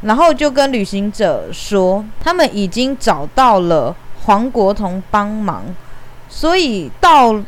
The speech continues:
台湾以后，什么问题也可以处理，不用担心哦。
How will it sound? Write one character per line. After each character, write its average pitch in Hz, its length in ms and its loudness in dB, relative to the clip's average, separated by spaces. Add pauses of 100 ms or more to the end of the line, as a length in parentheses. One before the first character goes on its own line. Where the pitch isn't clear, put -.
(120)
台 214 220 6
湾 254 220 2
以 185 160 0
后， 180 300 4
什 185 180 -2
么 220 100 2
问 277 160 4
题 202 160 2
也 180 120 2
可 220 140 -2
以 208 100 0
处 170 340 -4
理， 175 200 -4 (300)
不 208 80 2
用 226 220 4
担 190 300 0
心 165 340 -6
哦。 107 160 -6